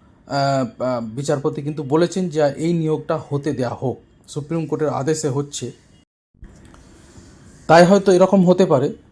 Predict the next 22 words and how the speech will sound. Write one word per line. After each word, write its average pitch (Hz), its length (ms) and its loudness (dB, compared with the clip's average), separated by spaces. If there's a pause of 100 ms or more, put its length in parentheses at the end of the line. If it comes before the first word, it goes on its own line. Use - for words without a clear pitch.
(140)
যে 151 380 0
এই 170 240 2
নিয়োগটা 170 420 2
হয়তো, 151 420 2 (100)
আহ, 123 320 0
চলতে 160 300 4
দেয়া 143 240 4
হলো, 131 300 -2 (200)
যেহেতু 156 280 -2
পরবর্তীকালে 156 680 0
স্ক্রুটিনির 165 540 -2
ব্যাপারগুলো 143 520 0
রয়েছে, 143 460 -2 (460)
আহ, 139 120 -2
সেখানে 151 320 -2
স্ক্রুটিনি 156 460 -4
করা 147 240 0
যাবে, 139 280 0
বাদও 139 440 0
দেওয়া 139 200 2
যেতে 135 220 -6
পারে, 127 300 -4